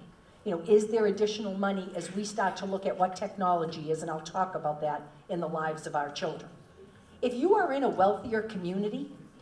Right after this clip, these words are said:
once you reach that hundred percent, and like I said, it could be eighty from the town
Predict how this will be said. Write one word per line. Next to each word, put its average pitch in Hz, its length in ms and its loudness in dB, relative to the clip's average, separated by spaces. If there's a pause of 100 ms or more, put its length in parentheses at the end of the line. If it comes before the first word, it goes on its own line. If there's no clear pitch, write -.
(320)
once 370 440 2
you 320 220 0
reach 262 320 -4
that 208 200 4
hundred 208 500 -2
percent, 190 500 -2
and 202 140 -2
like 208 180 4
I 240 40 4
said, - 220 0
it 233 80 -8
could 214 160 -8
be 190 200 -10
eighty 226 340 -2
from 240 240 -2
the 214 80 0
town 226 560 2